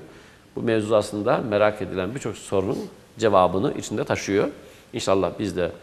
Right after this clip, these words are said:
hatırlayabildiğimiz kadarını paylaşmış olacağız, paylaşmaya çalışacağız. Yani sadece La ilahe illallah demek insanın kurtuluşuna vesile olur mu? Muhammedur Resulullah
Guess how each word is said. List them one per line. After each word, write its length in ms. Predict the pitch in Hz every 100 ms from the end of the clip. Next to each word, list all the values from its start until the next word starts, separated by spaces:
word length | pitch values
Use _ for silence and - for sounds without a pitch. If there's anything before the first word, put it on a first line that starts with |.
| - -
hatırlayabildiğimiz 840 | 90 - 95 95 87 87 101 110
kadarını 460 | - 82 78 80 127 - - - _ -
paylaşmış 480 | - 90 82 - 95
olacağız, 500 | 85 80 98 156 -
paylaşmaya 420 | - 85 85 95 90
çalışacağız. 560 | 80 78 - - - - - - - - - -
Yani 120 | 101
sadece 560 | 95 110 117 113 113 107
La 180 | 110 113
ilahe 200 | 107 110
illallah 340 | - 123 101 -
demek 220 | 104 98 - - - - - - - - -
insanın 360 | 127 113 107 104
kurtuluşuna 880 | 98 - 107 - 104 98 101 95 - - - -
vesile 420 | 104 98 - 95 92
olur 200 | 92 101
mu? 240 | 95 80 - - - -
Muhammedur 640 | 101 98 117 113 107 98 101
Resulullah 400 | 98 - 98